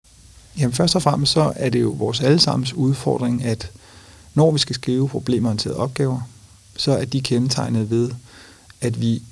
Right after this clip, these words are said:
selv skal forme vores problem. Og det er jo et kæmpe problem, fordi,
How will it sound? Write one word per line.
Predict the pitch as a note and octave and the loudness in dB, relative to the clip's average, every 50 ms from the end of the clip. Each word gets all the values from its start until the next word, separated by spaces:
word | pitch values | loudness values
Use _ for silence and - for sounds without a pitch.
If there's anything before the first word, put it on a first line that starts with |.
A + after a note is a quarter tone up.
| - | -8
selv | - - - D3 A#2 | -4 0 2 2 2
skal | - - - B2+ | 2 -2 -4 -4
forme | B2+ - - G#2+ G#2+ A2 A2+ B2+ B2+ C3 C3 B2+ - - - - - - | -4 -2 0 2 2 2 2 2 2 0 0 -2 -8 -16 -20 -20 -20 -14
vores | - B2 A#2+ A2+ G#2 G2+ G2+ - - - - - - - | -6 0 0 0 0 0 -4 -8 -10 -10 -14 -20 -20 -10
problem. | - A#2 - - A2 G#2 - - - - - - - - - - - - - - - - - - - _ - - - - - - - - - - - - | -10 -8 -6 -4 -6 -6 -6 -8 -12 -14 -20 -20 -20 -20 -20 -20 -20 -20 -20 -20 -20 -20 -20 -20 -20 _ -20 -20 -20 -20 -20 -20 -20 -20 -20 -20 -10 -8
Og | - A#2+ - | -6 -2 2
det | D3 C#3+ - - - | 2 2 2 2 -2
er | - - | -4 -4
jo | - | -4
et | - - | -6 -4
kæmpe | - - C3+ C3 C3+ C3 | 0 2 2 2 2 0
problem, | A#2 A2+ A2+ A#2+ - - - - - - - - - - - - - - | -2 -2 -4 -6 -6 -6 -8 -12 -16 -18 -20 -20 -20 -20 -20 -20 -20 -10
fordi, | - - A2+ B2 B2 A2 - | -6 -4 -4 -2 -4 -6 -6